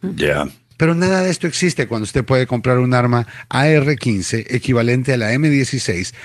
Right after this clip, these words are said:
Speaker 2: diseñada no solamente para causar destrucción, eh, inmediata, pero para causar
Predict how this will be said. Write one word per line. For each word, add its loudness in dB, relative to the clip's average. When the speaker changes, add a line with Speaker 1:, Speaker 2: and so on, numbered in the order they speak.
Speaker 2:
diseñada 2
no 0
solamente 2
para 0
causar 0
destrucción, 0
eh, -2
inmediata, 2
pero -2
para 0
causar 0